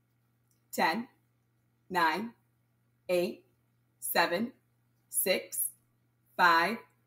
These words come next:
four, three.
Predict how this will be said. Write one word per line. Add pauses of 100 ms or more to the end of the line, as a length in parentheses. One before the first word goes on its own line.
(460)
four, (4000)
three.